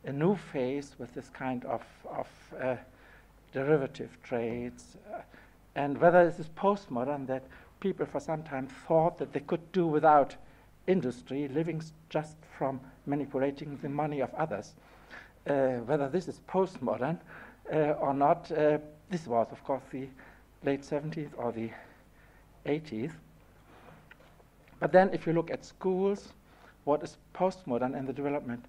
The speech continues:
of schools? Everybody has to go to school, and this is since the, at least since the nineteenth century. So, and, uh, we try to mobilize, uh, uh, capacities,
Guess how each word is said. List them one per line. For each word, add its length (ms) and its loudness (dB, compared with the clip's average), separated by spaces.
of 120 -14
schools? 480 -4
Everybody 400 0
has 180 -8
to 80 -18
go 160 -2
to 120 -10
school, 400 -8
and 360 -2
this 220 -4
is 100 -12
since 440 -14
the, 140 -6
at 140 -8
least 200 -12
since 160 -8
the 60 -10
nineteenth 400 0
century. 440 -8
So, 540 2
and, 600 -4
uh, 320 2
we 80 0
try 340 6
to 160 -8
mobilize, 960 0
uh, 60 -8
uh, 120 -12
capacities, 760 0